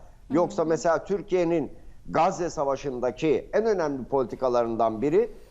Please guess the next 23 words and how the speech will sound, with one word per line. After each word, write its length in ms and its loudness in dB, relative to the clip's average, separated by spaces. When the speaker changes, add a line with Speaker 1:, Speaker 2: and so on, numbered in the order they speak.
Speaker 2:
gazetecileri, 1000 0
muhabirleri 1000 2
medyasıyla 1120 0
Gazze'de 500 0
yaşanan 560 -2
katliamı, 580 0
soykırımı 680 -4
dünya 540 2
medyasına 560 -2
Speaker 1:
Evet, 80 -6
Speaker 2:
sunmak 180 -16
Speaker 1:
son 100 2
Speaker 2:
gibi 100 2
Speaker 1:
olarak 280 2
yine 80 -2
bir 60 -2
Speaker 2:
muhasebe 200 -2
Speaker 1:
Gazze'li 480 -2
Speaker 2:
yaptı. 160 0
Speaker 1:
muhabir, 520 -2
e, 640 -4
gerçekleştirilen 960 -4
saldırıda 720 -4